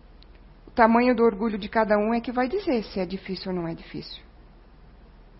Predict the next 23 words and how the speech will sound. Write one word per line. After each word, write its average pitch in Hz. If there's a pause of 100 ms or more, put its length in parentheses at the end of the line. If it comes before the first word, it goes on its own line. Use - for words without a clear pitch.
(240)
Pra 208
quem 220
não 220
tem 220
orgulho, 220
não 269
vai 269
ser 269
difícil. - (960)
Não 185
vai 175
ser 175
difícil 160
pedir 156
perdão, 240 (380)
não 190
vai 180
ser 185
pedir, 175 (360)
não 185
vai 185
ser 196
difícil 196